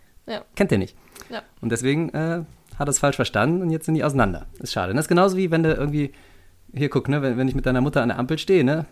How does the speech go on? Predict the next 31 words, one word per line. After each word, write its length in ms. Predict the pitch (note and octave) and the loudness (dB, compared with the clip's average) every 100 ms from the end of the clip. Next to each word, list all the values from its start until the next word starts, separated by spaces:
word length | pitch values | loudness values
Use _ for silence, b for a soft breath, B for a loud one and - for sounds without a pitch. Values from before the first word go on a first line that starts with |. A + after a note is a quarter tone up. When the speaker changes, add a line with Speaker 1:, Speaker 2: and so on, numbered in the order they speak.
| - _ | -16 _
Speaker 1:
Mhm. 180 | G3 F#3+ | -14 -6
Speaker 2:
und 80 | B2 | -4
die 60 | B2 | -2
fährt 200 | C#3+ C3+ | -2 -2
nicht 120 | B2+ | 0
los, 220 | A#2 D3 | 0 -2
dann 200 | D#3 C3+ B2+ | -2 -2 0
sag 140 | C3 | 0
ich 80 | B2+ | 0
ja 120 | C3 | 0
auch 100 | C#3 | 2
manchmal, 260 | C3 A2+ A2+ | 0 0 0
„Hier 120 | C3+ | 0
ist 100 | C#3 | 0
grün.“ 520 | C#3+ F3 F#3+ D#3+ D#3 - - b b b b _ - | 4 6 8 8 6 0 -12 b b b b _ -2
Ja? 100 | C3 | -2
Speaker 1:
Mein 120 | F3+ | 0
Gott, 200 | G3+ G3 | -2 0
das 200 | G3+ G#3+ | -4 -6
ist 120 | - | -10
das 160 | G3 - | -10 -2
Speaker 2:
„Ist 180 | D3 | 0
Speaker 1:
klassische, 220 | F3 A3+ D#3 | 2 2 6
Speaker 2:
grün.“ 720 | A#3 A#3+ F3+ E3+ E3 F3 C#3 - | 8 8 8 6 6 4 0 -6
Speaker 1:
das 160 | - G3 | -12 -10
ist 180 | G3+ - | -10 -10
das 200 | G#3 - | -10 -10
klassis-, 680 | - G#3 A3 B3 A3+ G#3+ - - G3+ | -10 -6 -4 -6 -12 -14 -16 -18 -18
kla-, 240 | - A#3 C4 | -12 -12 -10
blub, 320 | F#3+ F#3 A3 - _ _ - | -8 -4 -4 -6 _ _ -20
klassische 880 | - G3 A3 - C#4+ - A#3+ A#3+ F4 | -6 -4 -2 -6 -10 -6 -2 -2 -4